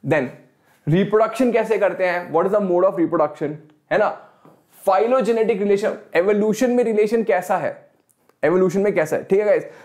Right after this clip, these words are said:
very important, इस पे नीट में क्वेश्चन आया था, a question has come in neet based on this, आरएच Kart-, Whittaker, what were the criterias?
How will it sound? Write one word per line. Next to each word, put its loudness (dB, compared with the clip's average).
very 2
important, 0
इस -2
पे 2
नीट -2
में -2
क्वेश्चन 0
आया 0
था, -6
a 0
question 0
has -2
come 0
in 2
neet -2
based 0
on -2
this, 0
आरएच 0
Kart-, -4
Whittaker, 0
what 2
were 2
the 0
criterias? 0